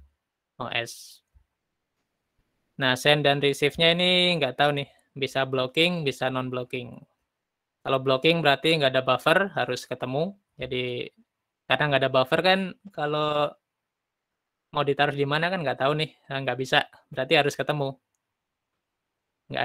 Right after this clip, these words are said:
ada gudangnya maksudnya. Jadi, pengirim langsung ketemu dengan penerima, langsung diterima. Karena nggak ada buffernya, nggak ada gudangnya.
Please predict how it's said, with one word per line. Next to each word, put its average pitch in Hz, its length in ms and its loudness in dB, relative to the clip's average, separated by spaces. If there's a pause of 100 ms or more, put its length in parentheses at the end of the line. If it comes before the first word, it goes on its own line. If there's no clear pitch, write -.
ada 135 80 2
gudangnya 139 560 2
maksudnya. 120 400 -10
Jadi, 127 480 -6 (680)
pengirim 160 560 4 (240)
langsung 127 320 -6
ketemu 147 240 0
dengan 143 280 0
penerima, 131 420 -4 (140)
langsung 131 320 -8
diterima. 127 480 -6 (420)
Karena 131 200 -2 (100)
nggak 127 200 0
ada 135 120 0
buffernya, 127 440 -4 (200)
nggak 131 160 -8
ada 131 160 -2
gudangnya. 131 420 -2